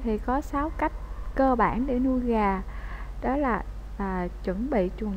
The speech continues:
trại, xây dựng bãi chăn thả, lựa chọn giống gà, cho gà ăn uống theo từng giai đoạn, vệ sinh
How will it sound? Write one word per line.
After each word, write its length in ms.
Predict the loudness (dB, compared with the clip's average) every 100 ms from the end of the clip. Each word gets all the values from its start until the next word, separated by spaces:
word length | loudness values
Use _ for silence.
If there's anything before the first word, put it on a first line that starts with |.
| -2
trại, 380 | -2 0 -2 -2 -6 -10 -10 -10
xây 360 | -4 2 2 4
dựng 340 | 0 -2 -6 -6 -8 -2
bãi 200 | 0 0
chăn 280 | 0 0 0
thả, 440 | -2 -2 0 0 -2 -8 -10 -10 -8 -2
lựa 180 | 0
chọn 360 | 0 -2 -2 0
giống 180 | 0 0 0
gà, 380 | 2 4 2 0 -6 -10 -10 -10 -4
cho 200 | 0 0
gà 300 | 2 2 2
ăn 220 | 0 0 2
uống 220 | 0 0
theo 300 | 0 2 2
từng 260 | 2 0 0
giai 220 | 0 0 2
đoạn, 400 | 0 0 -2 -4 -8 -10 -10 -10 -10 -6 0
vệ 200 | 2 2
sinh 300 | 2 2